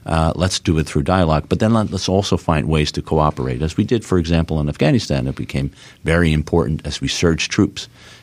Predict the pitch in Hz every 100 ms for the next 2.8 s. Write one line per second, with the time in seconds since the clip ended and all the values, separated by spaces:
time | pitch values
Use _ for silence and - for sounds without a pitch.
0 | _ 90 92 85 78 85 80 78 - 78
1 | 76 73 76 73 73 73 73 76 73 -
2 | 76 65 - 71 67 - 98 69